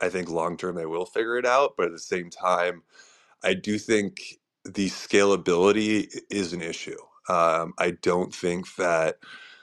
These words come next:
you know, large conglomerates, corporations, even mass adoption of users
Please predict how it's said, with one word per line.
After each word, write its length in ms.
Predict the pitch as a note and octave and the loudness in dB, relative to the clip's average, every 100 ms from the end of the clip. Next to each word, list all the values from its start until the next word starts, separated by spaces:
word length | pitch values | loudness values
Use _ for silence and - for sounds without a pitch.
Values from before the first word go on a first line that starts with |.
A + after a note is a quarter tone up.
| _ _ - | _ _ -8
you 80 | E2+ | -2
know, 160 | E2 | 0
large 420 | E2 E2 E2+ E2 | 2 4 4 2
conglomerates, 760 | - F#2+ E2+ E2+ E2+ E2 E2 - | -2 -2 4 4 4 4 2 0
corporations, 1080 | - F#2 E2+ E2+ D#2+ - E2+ D#2+ D#2+ D#2 - - | 2 2 2 0 0 -4 -6 -6 -8 -10 -10 -2
even 360 | A2+ G#2+ F#2 _ _ _ - | 0 0 -2 _ _ _ -4
mass 340 | G2+ F#2+ - | 2 2 2
adoption 560 | F#2+ F2 F2 - F2+ F2 | 2 4 4 0 -4 -2
of 140 | E2 | -2
users 720 | F2 G2 G2 F2 F2 E2 - | 0 2 2 2 2 2 -2